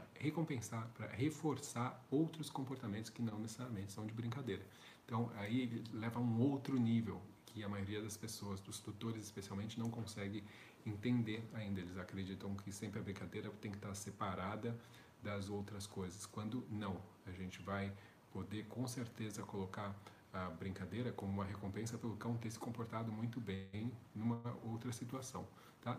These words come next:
Desde que ele consiga perceber a ligação entre uma coisa e outra, a brincadeira vai ser uma ferramenta super forte. Então, é uma das primeiras coisas que eu vou começar a trabalhar, porque isso vai influenciar todo o meu treinamento mais lá pra frente. Mesmo que eu queira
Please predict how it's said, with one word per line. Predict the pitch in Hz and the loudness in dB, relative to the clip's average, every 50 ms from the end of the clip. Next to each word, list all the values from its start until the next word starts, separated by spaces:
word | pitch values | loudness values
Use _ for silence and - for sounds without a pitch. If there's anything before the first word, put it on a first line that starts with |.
| - 104 | 2 2
Desde | 131 139 139 131 | 2 4 2 2
que | - 127 | 0 -2
ele | 117 | -2
consiga | - 117 98 - 104 101 98 | -2 -2 -4 -2 -2 -2 -2
perceber | - 98 98 - 95 92 101 | -2 -4 -4 -4 -4 -2 -2
a | 101 | -2
ligação | 101 98 98 92 - - 101 98 98 | 0 0 0 -2 -2 -2 -2 -2 -2
entre | 95 - 95 | -2 -2 -4
uma | 92 87 | -4 -4
coisa | 90 - 98 92 90 95 | -4 -4 -4 -4 -2 0
e | |
outra, | 95 127 143 - - - - - - - - - - | 0 2 0 0 -2 -4 -8 -8 -10 -14 -14 -12 -10
a | 92 | -6
brincadeira | 82 95 92 98 - - 101 110 117 113 113 - - - - - - - | -4 -4 -4 -4 -2 -2 0 0 0 -2 -2 -6 -10 -18 -20 -20 -16 -8
vai | - 98 95 | -4 -4 -2
ser | 95 - 104 | -2 -2 -2
uma | 101 104 95 | -2 0 -2
ferramenta | 98 - 107 95 98 98 104 110 - 101 - | -2 -2 -2 0 0 2 0 0 -2 -4 -4
super | - - - - 143 143 147 147 | -4 -4 -2 0 0 0 0 0
forte. | 135 - - 107 98 98 98 98 - - - - - - | -2 -2 0 0 2 2 0 0 -4 -8 -10 -12 -6 -2
Então, | 120 117 120 139 139 135 - - - - - | -2 0 2 2 0 0 -4 -8 -14 -4 0
é | 127 139 | 2 2
uma | 139 147 135 | 4 4 2
das | 139 135 113 - | 2 2 0 2
primeiras | - 120 123 113 101 101 113 113 | 4 6 6 6 6 4 0 -2
coisas | - - 113 98 98 98 | -2 0 0 0 0 0
que | - - | 0 -2
eu | 113 | -2
vou | 110 110 | -2 0
começar | - 120 117 117 117 - 110 107 107 - - | 2 4 4 4 2 0 -2 -4 -4 -4 -4
a | 117 | -2
trabalhar, | - 123 120 139 143 127 113 101 101 98 - | 0 2 2 4 4 4 2 2 0 -2 0
porque | - 120 117 - 107 | -2 0 0 0 0
isso | 98 98 - - | 0 0 0 0
vai | 110 117 110 | 0 0 0
influenciar | 107 - 120 117 113 - - 117 113 - - | 0 2 2 2 2 2 0 -2 -4 -4 -2
todo | - 202 202 196 196 180 160 | 2 6 8 8 8 8 8
o | |
meu | 156 156 143 | 6 4 4
treinamento | - 139 135 135 123 120 117 - 120 | 2 2 2 4 4 4 4 4 2
mais | 113 113 113 117 | 2 2 2 0
lá | 113 113 | 0 -2
pra | 117 117 | -2 -2
frente. | 110 - 98 92 92 98 - - - - - - - - - - - | -2 -2 -2 -4 -4 -4 -8 -12 -16 -16 -18 -16 -16 -16 -18 -6 -2
Mesmo | - 117 120 | -2 0 2
que | 127 127 | 2 2
eu | 123 | 2
queira | - 127 123 123 120 120 | 4 4 4 4 4 2